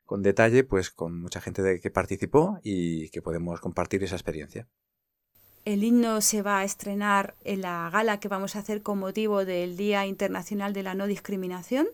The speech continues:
Speaker 2: El festival que hacemos se llama Festival Cero Discriminación, donde se estrena el himno y además vamos a poder contar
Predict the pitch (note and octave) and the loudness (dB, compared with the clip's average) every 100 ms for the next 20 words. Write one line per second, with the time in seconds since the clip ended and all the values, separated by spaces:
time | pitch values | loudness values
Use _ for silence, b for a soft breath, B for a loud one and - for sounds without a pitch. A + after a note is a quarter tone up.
0 | - _ _ _ _ _ _ - F#3+ F#3 | -6 _ _ _ _ _ _ -8 -6 -6
1 | F3 D#3 - - G#3 G3+ G3+ F#3+ F#3 F3 | -8 -10 -8 -4 0 2 2 0 -6 -10
2 | - F3 G3+ F#3+ F#3+ - G3 G3 F#3+ G#3+ | -10 -8 -4 -4 -4 -2 -2 -2 -2 -2
3 | - G3+ F3 E3+ A#3+ B3+ G4 - A#3+ - | 0 2 2 2 4 4 2 0 -2 0
4 | G3+ F#3 F3+ B3+ C4+ C4+ G#3+ F#3+ F3+ F3 | -2 -2 -2 0 2 2 2 -2 -2 -4
5 | E3+ F3+ - A3+ B3 B3 C4+ C#4 D#4 F#4 | -4 -6 -2 0 2 6 8 8 8 6
6 | D#4 G#3 F3 E3 G3+ D4 G#4 B3 G#3 G3 | 4 2 0 2 4 4 2 -2 -4 -4
7 | G3+ G3 F#3+ F#3+ F#3+ F#3 F3+ A#3 | -6 -4 -4 -4 -6 -4 2 2